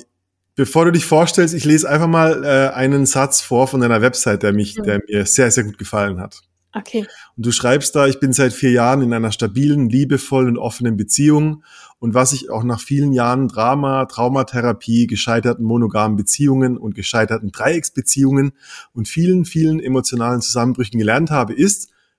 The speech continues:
Speaker 1: es braucht eine sichere Bindung für eine offene Beziehung. Ohne die geht es einfach nicht."
Speaker 2: Hm. Mhm. Ja.
Speaker 1: Hau
Speaker 2: Es
Speaker 1: rau-, hau raus.
Speaker 2: <laughs>
Speaker 1: Wer, wer, wer bist du? Was machst du?
Speaker 2: Ja.
Speaker 1: Äh.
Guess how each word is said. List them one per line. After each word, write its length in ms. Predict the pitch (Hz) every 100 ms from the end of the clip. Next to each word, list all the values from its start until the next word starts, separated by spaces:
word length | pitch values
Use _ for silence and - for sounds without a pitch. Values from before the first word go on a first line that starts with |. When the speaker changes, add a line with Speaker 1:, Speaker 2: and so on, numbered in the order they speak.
| _ -
Speaker 1:
es 140 | -
braucht 300 | 131 139 131
eine 160 | 135 123
sichere 360 | 151 156 147
Bindung 420 | 117 135 139 135 127
für 140 | 117
eine 200 | 110 -
offene 340 | 113 - 117
Beziehung. 600 | 107 104 92 110 107 90 -
Ohne 300 | 127 131 113
die 280 | 113 117 -
geht 280 | 104 107
es 220 | - 98 -
einfach 580 | 92 92 - 90 -
nicht." 480 | 92 92 - - - _ _ _ _
Speaker 2:
Hm. 280 | 226 214 185 - _ _ -
Mhm. 360 | 233 214 226 208 _ _ _ _ _ _ - - - _ _ _ _ _ _ -
Ja. 320 | 208 220 220 - - _ _ - 113
Speaker 1:
Hau 220 | 131 151
Speaker 2:
Es 80 | 120
Speaker 1:
rau-, 280 | 151 - 113
hau 140 | 135
raus. 360 | 139 147 - -
Speaker 2:
<laughs> 40 | 127
Speaker 1:
Wer, 260 | 127 120
wer, 280 | 143 147 139
wer 120 | 147
bist 260 | 147 160 -
du? 140 | 160 147
Was 200 | 139 143
machst 360 | 151 139 -
du? 360 | 147 143 143 143 240
Speaker 2:
Ja. 300 | 240 220
Speaker 1:
Äh. 40 | 208